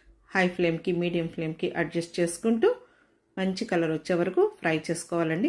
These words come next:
హై ఫ్లేమ్ పెట్టామంటే త్వరగా కలర్ వచ్చేస్తాయన్నమాట. So, ఈ విధంగా మనం లో ఫ్లేమ్‌లోనే ఇలా కలుపుకుంటూ చూడండి, మంచి కలర్ వచ్చే వరకు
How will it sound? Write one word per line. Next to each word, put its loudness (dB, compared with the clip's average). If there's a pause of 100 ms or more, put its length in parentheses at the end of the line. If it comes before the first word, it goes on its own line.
(100)
హై 0
ఫ్లేమ్ 0
పెట్టామంటే -2
త్వరగా -2
కలర్ 0
వచ్చేస్తాయన్నమాట. -4 (600)
So, 2
ఈ 4
విధంగా 4
మనం 2 (1080)
లో 6
ఫ్లేమ్‌లోనే 2 (120)
ఇలా 4
కలుపుకుంటూ -2
చూడండి, -2
మంచి 0
కలర్ 2
వచ్చే -2
వరకు 2